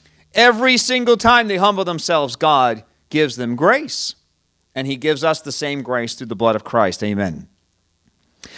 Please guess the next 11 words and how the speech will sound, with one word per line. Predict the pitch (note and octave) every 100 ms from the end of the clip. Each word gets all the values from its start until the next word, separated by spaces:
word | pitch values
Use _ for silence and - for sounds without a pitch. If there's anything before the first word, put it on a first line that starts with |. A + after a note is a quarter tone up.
| - -
So | - F#3+ F3 -
some | - G3
more | G#3 C4+
amazing | G#3+ F3+ G#3 F3+ F3
things | D3+ G3+ F3+
happen | E3+ E3 D#3+ D#3
in | D#3 C#3+
Second | - G3 E3+
Chronicles | C#3+ E3+ E3 D3+ C#3+
chapter | - D#3 - B2+
thirty. | - E3 F#3 D3